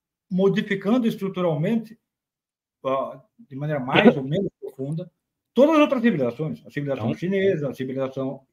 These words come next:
Speaker 1: hindu, a
Speaker 2: Islâmica.
Speaker 1: civilização, ah, islâmica.
Speaker 2: Islâmica.
Speaker 1: Entendeu? A, certo, a civilização mais próxima dela, tá? Que é a, a, a civilização, vamos dizer,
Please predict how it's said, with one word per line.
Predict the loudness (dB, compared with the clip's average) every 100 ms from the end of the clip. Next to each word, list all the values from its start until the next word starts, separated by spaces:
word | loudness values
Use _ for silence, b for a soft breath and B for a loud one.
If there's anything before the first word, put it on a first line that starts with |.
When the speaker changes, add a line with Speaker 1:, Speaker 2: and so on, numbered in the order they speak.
| -12
Speaker 1:
hindu, | -4 0 2
a |
Speaker 2:
Islâmica. | 2 2
Speaker 1:
civilização, | 0 -2 -6 -8 -10 _ _ _ _
ah, | -8 -8
islâmica. | 0 6 8 8 4 -4 -14 _ _ _
Speaker 2:
Islâmica. | -18 -14 -12 -14 -16 _ _ _ _
Speaker 1:
Entendeu? | -8 -4 -4 -8 _ _ 4
A, | 6 6 4 -2 _ _ _ _ _ _ _ -10
certo, | -4 -2 -4 -10 _ _ _
a | 0
civilização | 2 2 2 4 6
mais | 6 4
próxima | 2 6 8 8 6 0 0
dela, | -2 -2 -4 -6 -10 _ _ _ _ _ _ _ _ _
tá? | -8 -8 -10 -18 _
Que | 2
é | 2
a, | 2
a, | 0 0 0 0 0 0 -2 -2 -2 -4
a |
civilização, | -4 -2 -2 -2 -6
vamos | -4 -4
dizer, | -6